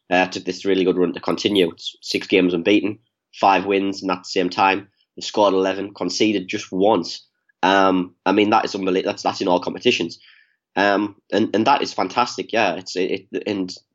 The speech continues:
against Espanyol, it, it could have been a lot more. Um, they just dominated that game. Espanyol, um, were, were just barely living with them. They really were. Espanyol offered nothing in that game. The way the Canales, especially, um,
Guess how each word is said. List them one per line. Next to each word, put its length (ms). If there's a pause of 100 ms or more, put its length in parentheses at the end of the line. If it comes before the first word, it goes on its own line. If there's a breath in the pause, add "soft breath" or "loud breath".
(280)
against 240
Espanyol, 640
it, 80 (420 soft breath)
it 100
could 140
have 80
been 160
a 60
lot 200
more. 440
Um, 380
they 120
just 180
dominated 380
that 140
game. 180
Espanyol, 680 (480)
um, 400
were, 180 (160)
were 80
just 240
barely 280
living 220
with 200
them. 240
They 140
really 360
were. 320
Espanyol 420
offered 240
nothing 420
in 60
that 160
game. 220
The 140
way 400 (320 loud breath)
the 80
Canales, 760 (220)
especially, 720 (240 soft breath)
um, 420